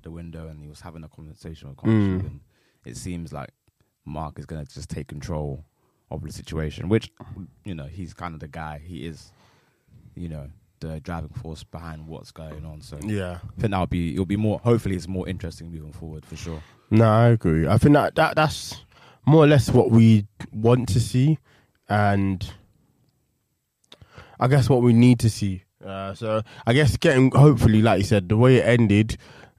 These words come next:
Speaker 2: it suggests the direction that they're gonna go in, which will be, it'll be more Mark taking over, which I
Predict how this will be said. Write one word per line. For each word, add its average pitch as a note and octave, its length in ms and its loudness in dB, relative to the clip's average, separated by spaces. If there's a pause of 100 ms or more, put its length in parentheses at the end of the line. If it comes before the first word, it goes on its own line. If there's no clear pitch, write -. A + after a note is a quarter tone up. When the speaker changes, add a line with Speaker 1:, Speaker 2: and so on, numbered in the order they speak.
(400)
Speaker 2:
it - 140 0
suggests C3 640 2
the G#2+ 240 4
direction G#2+ 460 2
that G2 100 2
they're F#2 140 0
gonna G2 200 0
go F#2 200 2
in, F2 200 0 (160)
which - 220 -4
will G2 100 0
be, G2 320 -4 (300)
it'll G2+ 100 -8
be A2 140 -4
more B2 240 0
Mark A2 520 0
taking G#2+ 360 0
over, G2+ 400 0 (200)
which G#2 220 -4
I A2 220 2